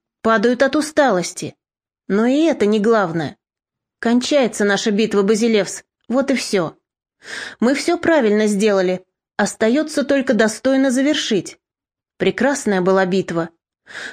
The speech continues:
Пролог к той, что описано в Апокалипсисе. Помнишь, Базилевс? Той самой битве, где погибают верные. "Я всегда это знал",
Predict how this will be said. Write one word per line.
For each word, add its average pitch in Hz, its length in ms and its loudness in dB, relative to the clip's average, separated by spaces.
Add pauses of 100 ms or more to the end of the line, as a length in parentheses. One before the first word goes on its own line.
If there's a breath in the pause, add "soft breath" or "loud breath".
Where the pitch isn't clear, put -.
Пролог 277 500 0
к - 100 -8
той, 311 420 0 (200)
что - 240 0
описано 302 480 0
в 277 60 0
Апокалипсисе. 226 960 0 (520)
Помнишь, 254 380 0
Базилевс? 185 640 0 (580)
Той 254 220 0
самой 226 400 0
битве, 190 500 0 (260)
где 185 240 0
погибают 247 600 2
верные. 208 560 -2 (880)
"Я 233 220 -4
всегда 233 420 0
это 165 220 -2
знал", 165 360 -2